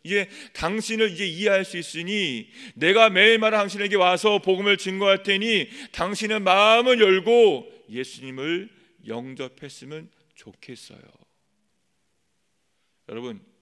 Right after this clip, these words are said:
이해가 가십니까? 혹시 여러분이 암에 걸렸거나 암에 재발되었다고 한다면 우리에게 기본적으로 다가오는 것은 낙심과 절망일 것입니다.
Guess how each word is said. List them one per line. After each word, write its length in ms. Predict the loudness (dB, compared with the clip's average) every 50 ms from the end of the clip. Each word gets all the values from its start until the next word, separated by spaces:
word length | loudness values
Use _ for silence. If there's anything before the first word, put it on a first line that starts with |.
| _ -18
이해가 320 | -14 -14 -12 -12 -12 -12
가십니까? 540 | -14 -16 -18 -18 -20 -20 -20 _ -20 -20 _ _ _ _ _ _ _ _ _ _ _ _ _ _ _ _ _ -16 -14
혹시 200 | -12 -10 -6 -6
여러분이 480 | -4 -4 -6 -6 -8 -10 -10 -12 -14 _ _ _ _ _ _ _ _ _
암에 340 | -14 -10 -8 -6 -4 -4 -4
걸렸거나 680 | -4 -4 -6 -6 -8 -10 -12 -16 -18 -18 -20 -20 -20 _ _ _ _ _ _ _ _ _ _ _ _ _ _ _ _
암에 440 | -10 -10 -8 -8 -8 -10 -10 -10 -14
재발되었다고 840 | -16 -12 -10 -6 -6 -6 -6 -6 -8 -10 -8 -8 -10 -12 -12 -12
한다면 560 | -14 -14 -14 -16 -16 -16 -18 -18 -18 -20 -20 _ _ _ _ _ _ _ _ _ _ _ _ _ _ _ _
우리에게 380 | -18 -14 -12 -10 -10 -10 -12
기본적으로 580 | -14 -14 -16 -16 -16 -14 -14 -12 -12 -14 -14 -14
다가오는 440 | -16 -20 -18 -14 -14 -14 -12 -14 -16
것은 400 | -18 -18 -20 -20 -20 -20 -20 -20 _ _ _ _ _ _ _ _
낙심과 960 | _ -20 -20 -20 -18 -18 -18 -16 -14 -14 -14 -12 -12 -14 -14 -14 -16 -18 -20 _ _ _ _ _ _ _
절망일 540 | -20 -20 -18 -18 -16 -16 -18 -18 -18 -20 -20
것입니다. 460 | -20 -20 _ _ _ _ _ _